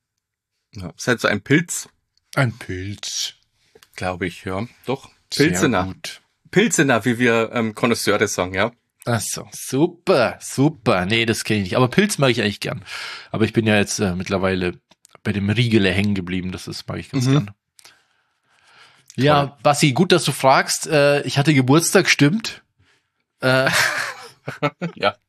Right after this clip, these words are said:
Speaker 1: Ich habe eigentlich, also, ja, Robert, alles Gute, gell, habe ich dir ja schon gewünscht, aber jetzt machen wir das hier nochmal offiziell, gell? Also, alles Gute,
Speaker 2: Naja, wenn der
Speaker 1: lieber
Speaker 2: Podcast
Speaker 1: Robert.
Speaker 2: rauskommt, ist es ja schon ein paar Tage her.
Speaker 1: Ja.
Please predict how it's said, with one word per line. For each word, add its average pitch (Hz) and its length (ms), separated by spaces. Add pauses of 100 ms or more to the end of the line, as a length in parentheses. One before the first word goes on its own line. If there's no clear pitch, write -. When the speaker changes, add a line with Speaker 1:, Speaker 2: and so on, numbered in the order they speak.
(640)
Speaker 1:
Ich 185 180
habe 208 140
eigentlich, 165 300
also, 135 220 (260)
ja, 120 240 (180)
Robert, 139 380
alles - 260
Gute, 196 300
gell, 160 240
habe 160 160
ich 165 40
dir 151 60
ja 139 80
schon 135 140
gewünscht, 135 340
aber 127 140
jetzt 120 120
machen 131 140
wir 135 80
das - 300
hier 151 160
nochmal 127 180
offiziell, 123 560
gell? 151 180 (840)
Also, 104 420
alles - 300
Gute, 139 260
Speaker 2:
Naja, 113 160
wenn 113 120
der 131 100
Speaker 1:
lieber 127 140
Speaker 2:
Podcast 120 240
Speaker 1:
Robert. 143 140
Speaker 2:
rauskommt, 110 340
ist 113 160
es 98 80
ja 107 100
schon 101 160
ein 95 40
paar 98 120
Tage 92 300
her. 95 280 (840)
Speaker 1:
Ja. 90 380